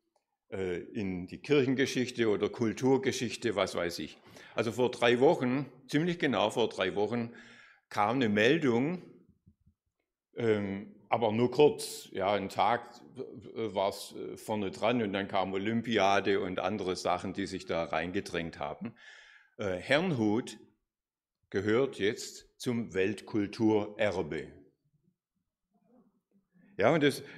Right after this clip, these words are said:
das hat mich beeindruckt. Da habe ich gedacht, wow, also ist ja interessant.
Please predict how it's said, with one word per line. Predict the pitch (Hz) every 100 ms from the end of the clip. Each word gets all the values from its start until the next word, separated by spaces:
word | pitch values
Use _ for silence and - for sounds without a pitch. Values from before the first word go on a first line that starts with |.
| -
das | 139
hat | 170 180
mich | 180
beeindruckt. | 156 117 113 156 92 -
Da | 107
habe | 135
ich | 123
gedacht, | 151 139 143 - -
wow, | 110 117 92 82 - - - - -
also | 110 131
ist | 139
ja | 175
interessant. | 175 170 151 127 104 95 -